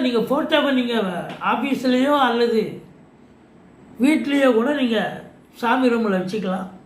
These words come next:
அதே போல இந்த காவடி எடுப்பாங்க பாருங்க, அந்த காவடிக்கான ஒரு ஃபோ-, இது ஃபோட்டோவை கூட நீங்க ஃபோட்டோ பிடிச்சி ஹால்ல ஒரு ஃபோட்டோ மாதிரி வச்சுக்கலாம்,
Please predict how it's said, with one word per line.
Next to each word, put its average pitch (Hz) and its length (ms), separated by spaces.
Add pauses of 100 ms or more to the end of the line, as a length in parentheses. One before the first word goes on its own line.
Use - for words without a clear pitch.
(720)
அதே 285 180 (140)
போல 285 260
இந்த 233 140 (1000)
காவடி 339 400 (100)
எடுப்பாங்க 202 480
பாருங்க, - 340
அந்த 175 120 (160)
காவடிக்கான 302 920
ஒரு 214 180
ஃபோ-, 214 140 (160)
இது 247 220 (100)
ஃபோட்டோவை 240 480
கூட 214 120 (100)
நீங்க 170 180 (880)
ஃபோட்டோ 247 320
பிடிச்சி 196 260 (100)
ஹால்ல 185 360
ஒரு 156 140 (480)
ஃபோட்டோ 202 260 (100)
மாதிரி 175 240
வச்சுக்கலாம், - 460